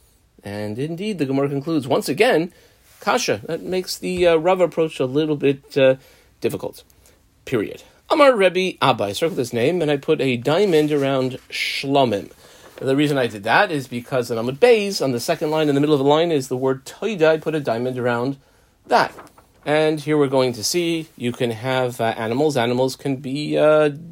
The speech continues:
designated to be korbanos. They can also, like all animals, they could cause damage to other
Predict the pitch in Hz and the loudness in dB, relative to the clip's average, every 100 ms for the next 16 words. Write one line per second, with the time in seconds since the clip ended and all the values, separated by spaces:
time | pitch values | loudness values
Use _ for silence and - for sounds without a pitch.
0 | - 139 139 143 143 147 143 143 160 202 | 0 2 2 2 0 0 -4 -2 2 4
1 | 220 107 - - - 170 294 143 139 131 | 4 2 -4 -8 0 2 4 2 2 2
2 | 117 123 113 117 151 127 139 135 123 113 | 2 2 0 -2 -2 -2 -4 -4 -4 -2
3 | 202 320 156 - 120 117 | -2 -2 -2 0 0 0